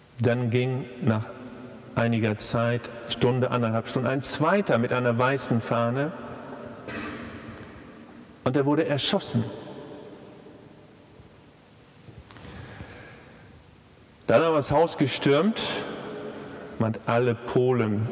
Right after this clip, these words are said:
in dem Gebäude zusammengetrieben, zu Gefangenen gemacht und gegen alle möglichen Kriegskonventionen, gegen alle möglichen Bräuche, es war schon ein Unrecht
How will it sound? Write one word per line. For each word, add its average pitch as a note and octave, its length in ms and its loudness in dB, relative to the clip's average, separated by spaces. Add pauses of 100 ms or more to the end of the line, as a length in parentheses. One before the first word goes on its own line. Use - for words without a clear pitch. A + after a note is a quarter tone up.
in A2+ 200 4
dem A2 200 4
Gebäude G#2+ 640 2
zusammengetrieben, C3+ 1200 2 (400)
zu - 160 2
Gefangenen A#2+ 680 2
gemacht G#2+ 640 2 (500)
und C3 340 4
gegen F3 720 6 (800)
alle G3+ 360 6
möglichen F3+ 600 4
Kriegskonventionen, C#3+ 1300 4
gegen D#3 260 6
alle F#3 220 4
möglichen D#3 520 2
Bräuche, F3+ 540 4 (540)
es B2 240 4
war A3 240 6
schon D#3 200 2
ein C3 140 0
Unrecht B2 680 0